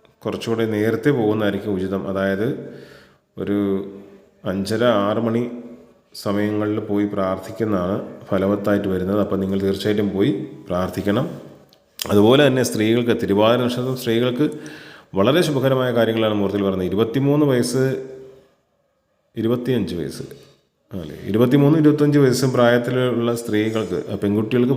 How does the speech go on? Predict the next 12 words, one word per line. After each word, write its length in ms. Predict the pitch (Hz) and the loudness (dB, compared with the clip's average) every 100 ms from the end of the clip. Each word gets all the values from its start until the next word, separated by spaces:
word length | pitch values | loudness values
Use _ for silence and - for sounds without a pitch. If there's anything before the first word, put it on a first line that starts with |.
| - | 4
ഭയങ്കരമായ 760 | 90 110 139 151 185 175 156 143 | 4 2 4 4 4 4 4 2
ഉയർച്ച 340 | 120 120 - 117 | 2 0 0 -2
ഉണ്ടാകുന്നത്. 360 | 92 85 73 | -2 -4 -6
അതായത് 320 | 80 92 101 135 147 - - - - - - | -6 -2 2 2 0 -6 -12 -14 -16 -16 2
തൊഴിൽ 240 | 123 143 175 | 6 6 4
തേടി 220 | 165 165 160 | 4 4 4
നടക്കുന്നവർക്കൊക്കെയും 880 | 139 127 147 151 143 143 139 156 165 | 4 2 0 2 2 0 2 2 4
തൊഴിലുണ്ടാവും, 600 | 143 139 135 123 127 82 - - - - - _ - | 4 4 4 4 4 2 -4 -12 -18 -20 -20 _ -4
ഉറപ്പായിട്ടുണ്ടാവും. 720 | 107 117 - 175 165 143 117 104 | -4 0 2 2 4 2 4 2
നിങ്ങളുടെ 300 | 107 120 127 123 | 0 0 0 2
പ്രായ-, 360 | 113 120 123 - - - | 4 4 2 -4 -10 -12
ഈ 20 | - | 0